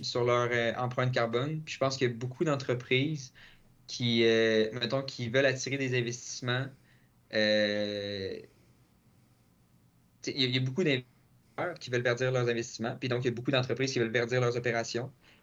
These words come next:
Puis un des, un des moyens, ben, c'est de s'installer dans des ju-, juridictions où est-ce que la production d'élec-, d'électricité est propre. Puis pour ça, le Québec, comme c'est un, c'est un acteur important,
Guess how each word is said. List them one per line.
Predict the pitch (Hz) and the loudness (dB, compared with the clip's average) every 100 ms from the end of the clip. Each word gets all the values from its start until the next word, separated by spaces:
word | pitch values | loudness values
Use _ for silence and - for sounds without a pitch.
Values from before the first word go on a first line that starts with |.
| _ | _
Puis | - 123 120 113 | -6 -2 0 2
un | 135 131 | 2 4
des, | 127 123 131 | 4 0 0
un | 135 | 0
des | 123 | 0
moyens, | 117 113 123 | 0 0 0
ben, | 123 | 0
c'est | 113 117 | -2 0
de | |
s'installer | 117 117 117 117 | 0 0 2 2
dans | 127 120 | 2 0
des | 113 | 0
ju-, | 117 113 - | -4 -10 -4
juridictions | 120 110 107 - 127 | -2 -2 -4 -2 2
où | 117 | 0
est-ce | - | 0
que | 120 117 123 - _ | 2 2 0 -10 _
la | 117 | -2
production | 117 117 110 - 127 | 2 0 0 -2 2
d'élec-, | 113 110 - | 2 0 -6
d'électricité | - 110 110 - - 131 131 127 | -2 -2 -2 -6 -2 0 0 -2
est | 120 | -4
propre. | - 110 131 - _ _ _ | 0 -2 -2 -8 _ _ _
Puis | - 127 | -8 -6
pour | 117 | -4
ça, | - 127 | 0 2
le | |
Québec, | 127 117 120 123 | 2 2 2 0
comme | 120 113 | -2 -4
c'est | 110 117 | -6 -4
un, | 110 107 | -2 -2
c'est | 104 | -4
un | 113 | -4
acteur | 107 110 117 | -4 0 2
important, | 113 110 - 117 | 2 -2 -6 -4